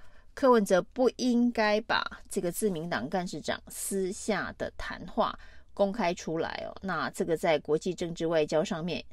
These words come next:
是大忌啊。那没想到呢，后来才发现呢，这个他根本没见到自民党的干事长茂木敏充，因为谢长廷，呃，的声明当中呢，其实是说没有这项安排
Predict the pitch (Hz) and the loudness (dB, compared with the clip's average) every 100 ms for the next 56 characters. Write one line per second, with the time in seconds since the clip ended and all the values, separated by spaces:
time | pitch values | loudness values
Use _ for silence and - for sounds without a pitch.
0 | - - - 160 - 165 113 - 165 156 | -10 -2 -2 -2 0 0 -2 -8 -10 -8
1 | - - - - - - - 202 185 220 | -10 -12 -14 -16 -18 -16 -6 -2 4 4
2 | 330 254 170 233 185 156 - - 349 277 | 4 0 2 2 2 -2 -8 2 8 8
3 | 151 - - 165 - 196 226 220 - - | 8 2 0 -4 0 -2 0 -2 -4 -6
4 | - - - - - 190 - - 202 202 | -14 -16 -20 -8 -4 -2 -2 0 0 2
5 | 247 254 254 151 - - 165 147 196 240 | 2 2 2 0 -2 -6 -4 -2 0 2
6 | 202 160 156 - - 220 170 139 165 - | 2 2 0 0 -2 -2 0 -4 -4 -6
7 | - - 185 156 - - - - - - | -6 -4 -2 -2 -6 -8 -6 -6 -6 -4
8 | 180 170 165 - - - 165 160 - 170 | -4 -2 -4 -6 -10 -6 -6 -6 -8 -4
9 | 175 - 160 143 135 110 - - - - | -4 -4 -4 -8 -6 -8 -8 -12 -16 -12
10 | - 170 170 170 240 233 175 185 190 185 | -4 0 2 4 6 4 2 -4 -2 -4
11 | 175 - - 139 139 156 170 160 160 - | -4 -6 -4 -6 -4 -6 -6 -2 -2 -2
12 | - 165 147 165 - - 143 - 156 - | -6 -6 -4 -4 -4 -4 -4 -4 -6 -6
13 | 180 190 - | -6 -4 -6